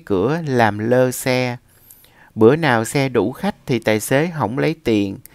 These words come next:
bữa nào thiếu khách thì mình bù mười, hai chục ngàn, còn không cho tài xế gói con mèo. Đi riết tuyến Sài Gòn Cần Thơ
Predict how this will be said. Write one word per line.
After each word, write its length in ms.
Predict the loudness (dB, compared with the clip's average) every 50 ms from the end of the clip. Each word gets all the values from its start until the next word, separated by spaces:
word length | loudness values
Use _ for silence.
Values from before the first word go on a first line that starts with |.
| -20 -20 -20 -20 -8
bữa 200 | 0 4 4 4
nào 240 | 4 2 0 0 0
thiếu 320 | -2 -4 -4 -2 -2 -2 -4
khách 360 | 0 0 0 0 _ _ -4
thì 120 | -4 -2
mình 340 | 0 0 0 0 -2 -4 0
bù 240 | 0 2 2 0 0
mười, 420 | -2 0 2 2 4 2 2 0
hai 280 | -4 -4 -4 -4 -4 -4
chục 200 | -4 -8 -10 -8 -6
ngàn, 380 | -4 -2 -2 0 -2 -2 -6 -10 _ -20 -20 -20 -20 -20 _ _
còn 240 | 4 4 4 4 2
không 360 | -2 0 0 0 0 -2 -6
cho 200 | -4 -2 -2 -2
tài 260 | 0 0 0 0 0 -2
xế 340 | -2 -2 0 0 0 -2
gói 180 | -2 -4 -4 -4
con 320 | -2 -2 -2 -2 -2 -2
mèo. 360 | -2 0 0 0 -2 -4 -6 -10 _ _ -20 -20 -20 -20 -20 -10 0
Đi 240 | 2 4 4 4 2
riết 460 | 2 0 0 0 0 -2 _ _ 0
tuyến 220 | 0 0 0 -2
Sài 220 | -4 -2 -2 -2 0
Gòn 280 | 2 0 0 0 -2
Cần 280 | -2 -2 -2 -2 -2 -4
Thơ 320 | -6 -6 -4 -4 -4 -6